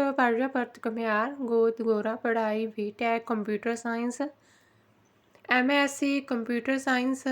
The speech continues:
ਪੀ ਐਚ ਡੀ ਡਾਟਾ ਸਾਇੰਸ ਇਹਨਾਂ ਨੇ ਯੂ ਐਸ ਏ ਤੋਂ ਕੋਰਸ ਕੀਤਾ ਹੈ। ਕੰਮ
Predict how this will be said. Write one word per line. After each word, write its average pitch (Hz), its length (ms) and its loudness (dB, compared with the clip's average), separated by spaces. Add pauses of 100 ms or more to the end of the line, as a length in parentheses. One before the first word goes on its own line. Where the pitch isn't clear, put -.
(720)
ਪੀ 262 220 4
ਐਚ 247 260 -2
ਡੀ 240 220 -2
ਡਾਟਾ 226 460 -2
ਸਾਇੰਸ 226 500 -2
ਇਹਨਾਂ 220 380 -4
ਨੇ 226 200 0
ਯੂ 220 260 0
ਐਸ 214 380 -2
ਏ 226 180 0 (560)
ਤੋਂ 226 160 4
ਕੋਰਸ 214 480 -4
ਕੀਤਾ 214 340 -4
ਹੈ। 240 180 -6 (1120)
ਕੰਮ 262 360 4